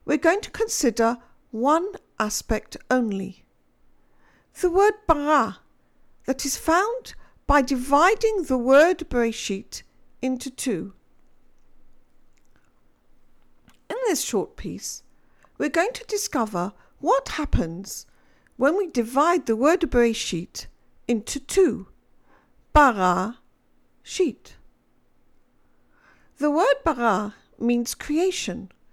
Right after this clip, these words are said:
That implies something new, something that was not present in reality before it came into being. What could that be?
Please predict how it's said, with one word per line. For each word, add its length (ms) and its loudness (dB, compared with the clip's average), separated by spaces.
That 260 -2
implies 440 0
something 580 -2
new, 340 0
something 720 0
that 140 -2
was 160 -4
not 340 0
present 540 0
in 80 -2
reality 800 -4
before 260 -2
it 140 -4
came 220 -2
into 240 -6
being. 480 -2
What 520 2
could 200 -2
that 280 0
be? 380 -2